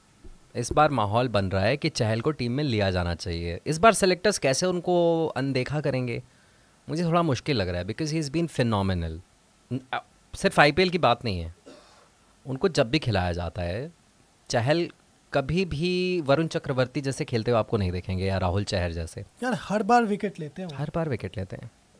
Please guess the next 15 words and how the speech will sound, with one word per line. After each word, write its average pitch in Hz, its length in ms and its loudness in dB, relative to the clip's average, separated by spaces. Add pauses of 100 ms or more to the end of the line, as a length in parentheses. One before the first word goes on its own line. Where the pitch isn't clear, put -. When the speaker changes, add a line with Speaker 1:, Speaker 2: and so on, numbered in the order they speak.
(1300)
Speaker 1:
इस 170 200 6
ओवर 165 260 6
की 180 200 4
अंतिम 185 360 2
गेंद 180 200 4
आने 180 140 2
वाली 175 220 2
है 214 80 0
और 123 260 4
एक - 160 -2
सिंगल 143 360 0
मिलेगा 104 260 0
लास्ट 90 320 0
बॉल 90 160 -2
पे। 143 200 -4